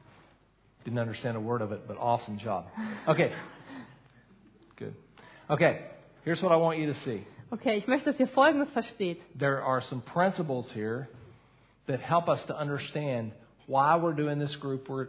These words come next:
Speaker 1: we're doing, or why we're going to do a group, uh, as a result of being here this weekend.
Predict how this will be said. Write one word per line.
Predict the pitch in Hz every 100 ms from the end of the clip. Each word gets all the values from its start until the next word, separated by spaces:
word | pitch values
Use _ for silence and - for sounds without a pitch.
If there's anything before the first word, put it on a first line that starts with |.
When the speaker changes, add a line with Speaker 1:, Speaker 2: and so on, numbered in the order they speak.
| -
Speaker 1:
we're | 135
doing, | 120 131 113 135 - - -
or | 117
why | 139 131
we're | 139 139
going | 139 151 151
to | 143
do | 123 131
a | 127
group, | 120 127 131 - - _ _ _
uh, | 127 - - _ - - - _ _ _ -
as | 135
a | 131
result | 131 120 131 127
of | 127
being | 127
here | 120
this | 113 107
weekend. | 120 110 -